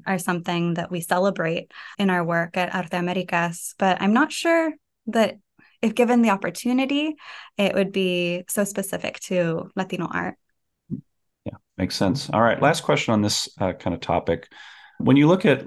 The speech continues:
Speaker 2: how Latin American art has evolved in the United States, in
Speaker 1: Mm-hmm.
Speaker 2: what ways has American culture kind of influenced Latinx art in the U S? And I'm, I'm kind of broaching this as a broader question about assimilation and cultural loss.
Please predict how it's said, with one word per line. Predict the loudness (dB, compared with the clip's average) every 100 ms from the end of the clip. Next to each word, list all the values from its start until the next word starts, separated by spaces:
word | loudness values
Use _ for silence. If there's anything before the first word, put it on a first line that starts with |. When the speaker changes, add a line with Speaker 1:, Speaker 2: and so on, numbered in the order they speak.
| -6
Speaker 2:
how | 0 4
Latin | 4 4
American | 2 0 -2 -2
art | -2
has | 0 -2
evolved | 0 2 2 2 -2
in | 2 4
the | 6
United | 6 6 4 2 0
States, | -2 0 0 -2 -8 -8 -10 -4
in |
Speaker 1:
Mm-hmm. | 2 4
Speaker 2:
what | 4 4
ways | 6 6 4
has | 2 2
American | 4 4 2 0 -2
culture | -2 -2 0 -2 -2
kind | 0 2 2
of | 0 -2
influenced | 2 2 2 0 2 0 -2 -6 -8 _ -20 _ _
Latinx | 0 2 2 0 -2
art | 2 2 2
in | 0 2
the |
U | 4 2
S? | 2
And | 2
I'm, | 0 2
I'm | 0 0
kind | 0 0
of | -2 _ _ _ 0
broaching | 2 2 -2
this | -2 -2
as | -2
a | -2
broader | 0 2 2
question | 0 -2 0
about | -2 -2 -2
assimilation | -2 0 2 2 0 0 0
and | 0
cultural | 0 -2 0 0
loss. | 2 2 0 -4